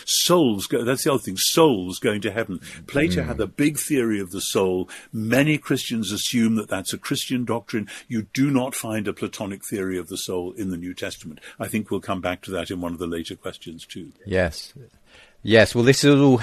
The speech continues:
Speaker 2: really helpful preparation for these questions,
Speaker 1: <laughs>
Speaker 2: um, because a lot of people want to ask to what extent the scripture does or does not affirm some form of Platonism, i e some, some radical distinction between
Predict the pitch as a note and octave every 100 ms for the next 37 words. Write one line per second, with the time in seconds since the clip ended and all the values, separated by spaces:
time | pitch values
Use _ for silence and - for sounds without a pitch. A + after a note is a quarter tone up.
0 | - A#2 B2+ C3+ A#2 G2+ G2+ - F#2+ G#2
1 | F2+ F2+ F2+ - E2 - E2 D2 - F#2+
2 | - - C#2 E2+ - - E2 D#2+ D#2 -
3 | - F2 F#2 G2+ F#2 F2 - D#2 D#2+ D#2
4 | - - F#2 F2 - - - - - -
5 | G#2 A#2+ - G2 - - A2 E2 D2+ -
6 | - G2 F#2 - G2 - - G2 E2+ A2
7 | G#2 G2 G2+ G2 G2+ A#2+ B2 - G#2 -
8 | E2+ D2+ D2 - G#2+ G#2+ G2 A2 E2+ D#2+
9 | - G#2 G2 - D#2 C#2 C#2+ C#2 E2 D2+
10 | - D#2+ D2+ F2 D2+ F2 E2+ E2 F2 D#2+
11 | E2 - E2+ - D2+ D2 - D2 C#2+